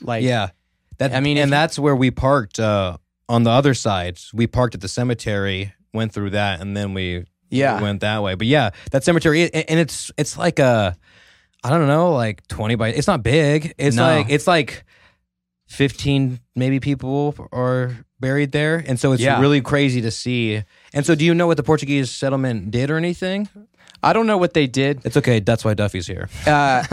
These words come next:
Speaker 2: <laughs>
Speaker 1: you know, they do have a plaque or a memorial up there that's, that really spe-, gets into detail about what they were doing up there. Um,
Speaker 2: There we go.
Speaker 1: there we go. Yeah.
Speaker 2: Uh, here, I'll read it. Indian Gulch,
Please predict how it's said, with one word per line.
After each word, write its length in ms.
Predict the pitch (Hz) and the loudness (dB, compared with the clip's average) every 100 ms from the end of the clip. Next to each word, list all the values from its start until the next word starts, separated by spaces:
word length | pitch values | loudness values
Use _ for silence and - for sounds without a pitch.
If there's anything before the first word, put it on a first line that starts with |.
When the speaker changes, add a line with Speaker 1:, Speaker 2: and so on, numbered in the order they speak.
| 143 - | -6 -8
Speaker 2:
<laughs> 320 | - - 139 | -12 -8 -6
Speaker 1:
you 100 | 165 | 0
know, 120 | 151 147 | 2 4
they 140 | 151 | 2
do 300 | 131 151 160 | 2 2 2
have 480 | 160 151 147 143 127 - | 2 2 2 0 -2 -2
a 100 | 127 | -2
plaque 680 | - 131 135 127 123 123 | -2 0 0 2 0 -2
or 180 | 131 117 | -2 0
a 40 | 123 | 0
memorial 760 | 123 117 120 127 127 123 120 | 0 0 0 0 0 0 0
up 200 | 117 113 | 0 -2
there 180 | - 120 | -2 -2
that's, 360 | 120 117 - - | 0 -2 -6 -14
that 240 | - 120 110 | -8 -6 -2
really 260 | 131 131 | -2 -2
spe-, 420 | 123 - 131 127 | -4 -2 0 0
gets 300 | 135 143 123 | -2 -2 -2
into 240 | 147 135 131 | -4 -2 -4
detail 600 | 120 139 135 - 131 120 | -6 -4 -4 0 0 0
about 400 | 117 120 113 - | 0 2 0 0
what 320 | 123 127 120 _ | 0 0 0 _
they 200 | 123 123 | -4 -2
were 120 | 113 107 | -2 -4
doing 500 | - 127 127 113 104 | -4 -2 -2 -2 -4
up 180 | 104 - | -8 -6
there. 360 | 104 95 92 - _ _ _ _ _ _ _ _ _ | -6 -6 -8 -12 _ _ _ _ _ _ _ _ _
Um, 600 | 120 120 113 104 87 113 - _ _ _ _ _ _ _ _ | -4 -2 -2 -4 -6 -10 -14 _ _ _ _ _ _ _ _
Speaker 2:
There 180 | - 101 | -10 -8
we 100 | 95 | -6
go. 180 | 95 95 | -6 -4
Speaker 1:
there 140 | 127 | -4
we 100 | 120 | -4
go. 200 | 117 110 - _ _ _ | -4 -6 -10 _ _ _
Yeah. 420 | - 123 156 131 92 _ _ _ _ - | -4 2 4 2 0 _ _ _ _ -10
Speaker 2:
Uh, 100 | 110 | -4
here, 160 | 113 113 | 0 0
I'll 140 | 107 | 0
read 160 | 101 95 | -2 -2
it. 80 | 95 | -4
Indian 320 | 131 147 156 | 0 2 2
Gulch, 420 | 131 123 107 - | 4 2 2 -8